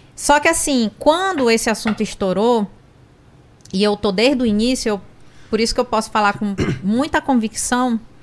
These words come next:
e vou ficar até o fim, e vou ficar até o fim. É, muita gente aproveitou aquela onda, porque tava tendo uma visibilidade muito grande,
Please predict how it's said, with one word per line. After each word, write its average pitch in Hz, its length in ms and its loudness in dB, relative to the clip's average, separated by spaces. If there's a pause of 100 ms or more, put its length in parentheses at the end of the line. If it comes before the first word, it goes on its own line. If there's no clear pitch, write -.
(580)
e 262 120 2
vou 254 180 6
ficar 294 220 -2
até 294 180 0
o 359 60 -2
fim, 262 340 -4 (640)
e 196 80 0
vou 196 160 -2
ficar 240 260 -2
até 240 160 -4
o 262 80 -4
fim. 170 320 -6 (1000)
É, 175 580 2 (720)
muita 302 320 4
gente 311 220 -2
aproveitou 269 1000 2
aquela 233 420 4
onda, 240 480 4 (100)
porque 233 260 0
tava 214 240 2
tendo 233 180 -4
uma 214 140 0
visibilidade 190 680 0
muito 185 240 -2
grande, 233 500 0